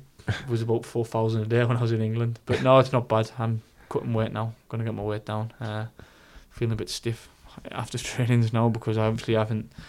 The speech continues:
been running or using football muscles in eight weeks, I think it is now. So this first week's been a bit, bit of a nightmare.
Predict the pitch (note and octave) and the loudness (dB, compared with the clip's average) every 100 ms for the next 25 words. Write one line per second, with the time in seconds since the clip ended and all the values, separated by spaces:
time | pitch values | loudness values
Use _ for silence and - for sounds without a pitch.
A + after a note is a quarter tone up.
0 | - - - A#2 A2 A#2 A#2 A2 G#2+ A2+ | -16 -14 -2 2 4 6 4 4 4 2
1 | A2 A2 A2 - A2+ A#2 A#2 A#2 A2+ A2+ | 2 -2 -2 2 2 2 0 -2 0 0
2 | A2+ - - - - A#2 C3 A#2 A#2 - | 0 -4 -12 -20 -10 -6 -2 0 0 -2
3 | A#2 G2+ A2 A2+ A2+ A2+ A#2 - G#2+ A2 | -4 -2 -2 -2 -2 -2 -4 -4 -4 -4
4 | - A#2 A2 A2+ A2+ - A2+ A2+ A#2 A#2 | -2 -2 0 -4 -4 -2 0 0 0 -2
5 | - - - - - - A#2+ A#2 A#2+ C3+ | -4 -20 -20 -20 -8 -4 0 2 2 2
6 | C3+ A#2+ B2 | 2 0 -2